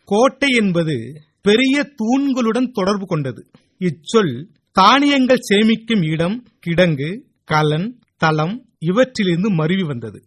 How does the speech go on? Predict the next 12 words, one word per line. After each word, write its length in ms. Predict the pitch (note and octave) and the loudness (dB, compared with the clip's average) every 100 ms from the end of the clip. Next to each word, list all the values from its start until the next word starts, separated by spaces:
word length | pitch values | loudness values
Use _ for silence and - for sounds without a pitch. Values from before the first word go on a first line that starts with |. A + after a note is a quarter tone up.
| _ | _
நெல் 380 | - F#3 B3+ D#4+ | -2 2 4 2
மற்றும் 480 | E4 C#4+ - C#4 C4+ | 2 0 0 -2 0
தானியங்களை 760 | - G#3 B3+ C4 B3 A3+ A3 B3+ | 4 4 6 4 2 2 0 0
மழையைப் 580 | G#3 F3 G#3 A#3+ A#3+ - | 0 0 0 0 -2 0
போல 420 | A3+ A#3+ B3 C4 - | 2 4 2 0 -4
சேகரித்து, 1080 | - - F#3+ G#3+ A3 A#3 - _ F3+ C3 D#3+ _ _ _ | -18 -4 0 2 4 2 0 _ -6 -6 -8 _ _ _
மழைக்கும் 800 | D3 D3+ F#3+ A#3+ B3 _ C4 C4 | -4 0 2 2 -2 _ -2 0
வெயிலுக்கும் 680 | F#3+ G#3 A3 A3+ _ B3 F#3 | 0 0 -2 -6 _ -4 0
ஒரு 200 | F#3 G3 - | 0 -2 0
சேதாரம் 560 | F#3+ G#3+ A#3 A#3 A#3 F#3+ | 0 2 2 2 2 0
இல்லாமல் 520 | F#3 F#3+ G3 G#3 G3+ | 0 0 2 -2 -2
பாதுகாக்க, 1000 | E3 F3 G#3 G#3+ E3+ D#3+ F3+ C#3+ A#2+ | -2 0 0 0 -2 -2 -4 -6 -8